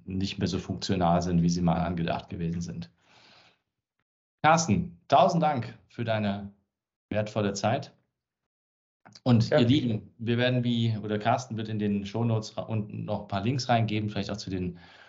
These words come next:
Speaker 1: zu den, äh, YouTube-Videos. Und, äh,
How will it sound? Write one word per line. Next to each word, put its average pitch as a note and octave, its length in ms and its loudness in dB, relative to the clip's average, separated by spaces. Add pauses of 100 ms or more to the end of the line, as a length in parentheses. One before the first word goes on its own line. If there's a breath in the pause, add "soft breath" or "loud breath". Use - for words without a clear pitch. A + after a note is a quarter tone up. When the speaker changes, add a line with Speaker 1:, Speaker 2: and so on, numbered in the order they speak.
(120 loud breath)
Speaker 1:
zu - 160 -8
den, F2 380 2
äh, F2+ 240 -4
YouTube-Videos. G2+ 840 0 (680 soft breath)
Und, F2+ 420 2
äh, E2+ 400 2